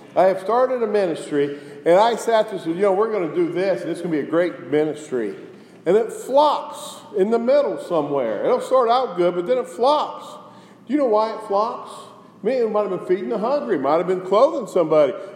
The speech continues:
might have been setting up a food bank or something else. It flops because that was not the ministry God had for me to do.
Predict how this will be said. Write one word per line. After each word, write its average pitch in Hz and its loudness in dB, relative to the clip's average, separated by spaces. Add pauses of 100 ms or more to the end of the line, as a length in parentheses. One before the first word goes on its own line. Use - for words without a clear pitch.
might 170 2
have 202 0
been 220 -2
setting 226 -2
up 220 -2
a 226 -4
food 262 -4
bank 165 2
or 147 -6
something 196 -2
else. 175 2 (360)
It 151 -2
flops 196 0
because 143 -6
that 160 0
was 127 -14
not 151 -4
the 135 -2
ministry 123 -4
God 120 -2
had 113 -4
for 107 -10
me 104 -12
to 98 -14
do. 151 -10